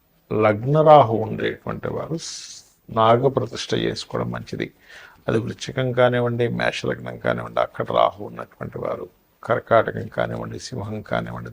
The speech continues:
ధనుర్మీన లగ్నాల్లో రాహు ఉన్నవారు. అలాగే మరొక విషయం ఏంటంటే, ఇక్కడ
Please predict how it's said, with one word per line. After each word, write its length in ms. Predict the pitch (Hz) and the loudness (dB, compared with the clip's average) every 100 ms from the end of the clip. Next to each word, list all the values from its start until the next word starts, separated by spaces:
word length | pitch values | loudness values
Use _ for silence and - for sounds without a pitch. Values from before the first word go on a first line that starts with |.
| - | -8
ధనుర్మీన 520 | 117 113 110 - - 113 | -2 -2 -2 -8 -16 -12
లగ్నాల్లో 460 | 113 117 58 58 58 | -12 -8 -8 -6 -6
రాహు 360 | - 58 - - | 0 0 -2 -12
ఉన్నవారు. 400 | 120 - - - - - - - - _ _ - | -10 -8 -8 -10 -20 -20 -20 -20 -20 _ _ 8
అలాగే 480 | 135 147 139 123 113 | 10 12 10 10 10
మరొక 360 | 113 113 - | 6 4 2
విషయం 420 | - - - 120 | 0 0 -2 -4
ఏంటంటే, 500 | - - - 127 - | -4 -6 -8 -6 -6
ఇక్కడ 440 | 170 - 190 160 | -6 0 4 4